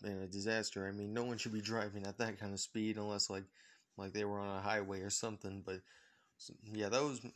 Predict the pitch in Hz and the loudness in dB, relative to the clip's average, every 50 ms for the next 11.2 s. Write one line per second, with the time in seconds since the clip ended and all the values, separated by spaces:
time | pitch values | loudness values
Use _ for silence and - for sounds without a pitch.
0 | 98 104 107 107 104 - - 110 104 101 104 101 - 131 123 - - 113 104 104 | -4 0 0 0 0 0 -4 -2 -2 -2 -2 -2 -2 -2 -2 -2 -2 -4 -4 -2
1 | 113 107 107 107 107 113 110 107 104 - 104 104 101 101 98 98 98 98 98 104 | -2 0 0 0 0 0 -2 -2 0 0 0 0 0 0 0 0 2 2 2 2
2 | 107 107 104 - 107 104 95 101 98 98 120 117 117 110 110 110 110 110 110 113 | 2 0 0 0 -2 -4 -2 -4 -2 0 2 4 4 4 2 0 -2 -2 -2 -2
3 | 107 101 - - - 92 95 92 98 - _ _ _ - - _ _ _ _ _ | -2 -4 -4 -4 -4 -4 -6 -6 -8 -10 _ _ _ -20 -20 _ _ _ _ _
4 | _ _ _ _ _ _ _ - - - - - - - - - - - - - | _ _ _ _ _ _ _ -20 -18 -18 -18 -18 -18 -20 -20 -20 -18 -18 -20 -20
5 | _ _ - - - 120 120 120 120 120 123 - - - - 127 117 113 110 107 | _ _ -18 -10 -4 -2 0 2 4 4 2 2 2 0 0 0 0 -2 -2 -2
6 | 107 110 113 123 131 139 135 - - 113 104 - 110 107 110 113 110 120 123 127 | -2 0 2 2 2 0 0 -2 -2 0 0 0 2 0 0 0 0 -2 -2 0
7 | 123 - - - 120 120 120 117 - - - 120 117 113 - 123 113 107 - 113 | 0 -2 -2 -4 -4 -2 2 2 2 2 2 0 -4 -4 -6 -8 -8 -6 -6 -6
8 | 104 107 107 107 - 127 120 117 110 - 113 110 107 107 107 104 - 110 107 - | -4 -4 -4 -4 -2 -2 0 -2 -2 -2 -2 -2 -2 -2 -6 -10 -12 -16 -14 -8
9 | - 110 110 110 110 110 117 113 107 107 - - 117 110 107 110 113 110 - - | -4 -2 -2 0 0 0 0 0 0 0 0 2 2 4 4 2 0 -2 -6 -8
10 | - 101 101 104 104 - 123 120 - - 123 117 113 120 113 113 110 - - 131 | -6 -6 -6 -6 -6 -4 -4 -4 -4 -2 -2 -2 0 0 -2 -2 -4 -4 -6 -4
11 | 139 143 147 | -4 -4 -6